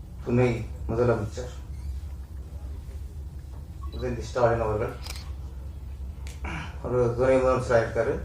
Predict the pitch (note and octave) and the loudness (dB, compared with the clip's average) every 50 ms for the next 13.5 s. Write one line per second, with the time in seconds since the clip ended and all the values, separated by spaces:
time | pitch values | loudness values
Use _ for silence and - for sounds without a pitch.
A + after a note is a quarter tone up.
0 | - - - - - - - - - - - - - - - - - - - - | -6 -8 -6 -6 -6 -6 -6 -6 -8 -8 -8 -8 -8 -8 -8 -8 -8 -8 -6 -4
1 | A#2+ A#2 A#2 A#2 A#2 A#2 A2+ A#2 A#2 A#2 A#2 A#2 A2+ A2 A2 A2 G#2+ G#2+ G#2+ - | -4 2 4 4 6 10 10 10 10 10 8 6 6 6 4 2 2 0 -2 -4
2 | - A2 A2 A2 A2 A#2 A#2 A#2 - F#2 - - C3+ - - - - - - - | -2 0 2 6 8 8 8 8 4 -2 0 0 0 0 0 -4 -8 -8 -8 -8
3 | - - - - - - - - - - - - - - - - - - - - | -8 -8 -8 -10 -10 -10 -10 -8 -8 -8 -8 -8 -8 -8 -8 -8 -8 -10 -8 -8
4 | - - - - - - - - - - - - - - - - - - - - | -10 -10 -10 -12 -14 -14 -12 -12 -10 -8 -8 -8 -8 -8 -8 -8 -6 -6 -6 -6
5 | - - - - - - - - - - - - - - - C#3+ C3+ B2+ B2 B2+ | -6 -8 -8 -8 -8 -10 -10 -12 -10 -10 -10 -10 -10 -8 -4 -2 0 0 2 4
6 | B2+ C3 C#3 C#3+ D3 D3 C#3 C3+ - C#3 C3 C3 C3+ C#3 C3+ - C#3 C#3 C3+ C3+ | 6 6 8 10 8 8 8 8 4 2 4 8 6 6 8 10 10 10 10 10
7 | C3+ C#3 D3+ D#3 E3+ F#3+ F#3 - - - - - - C#3 C3+ C3 C3 C3+ C3+ C3 | 8 6 6 10 10 10 10 8 2 -8 -12 -10 -6 -2 0 2 4 6 8 6
8 | B2+ C3 C#3+ C#3 D#3+ F#3 - - - - - - - - - - - - - - | 6 6 4 6 6 6 6 4 -2 -10 -10 -10 -10 -12 -10 -10 -10 -10 -10 -10
9 | - - - - A#2+ B2+ C#3 C3+ - - C#3+ C#3+ D#3 E3+ E3 - - D3 C#3 C3+ | -10 -8 -4 -2 2 4 4 4 2 2 0 4 6 6 4 6 6 6 8 8
10 | C#3 C#3 C#3 C#3 F3 G3+ F#3+ - - - - - - - - - - - - - | 6 4 6 6 6 6 4 2 -6 -10 -12 -12 -10 -10 -10 -10 -10 -12 -12 -12
11 | - - - - - - - - - - - - C#3 B2+ B2 B2 C3+ C3+ D#3+ E3 | -12 -12 -12 -12 -12 -12 -12 -10 -8 -8 -2 2 4 6 6 6 6 8 12 12
12 | F#3 F3+ F3+ F#3+ F3+ - - - - - - - - C3+ B2+ B2 A#2+ - C3+ C3 | 12 12 12 12 12 12 4 -2 -8 -10 -8 0 4 4 4 4 4 6 8 8
13 | C3+ C3+ C#3 C3 B2 - - F3 E3+ | 10 8 8 4 0 0 -2 -4 -4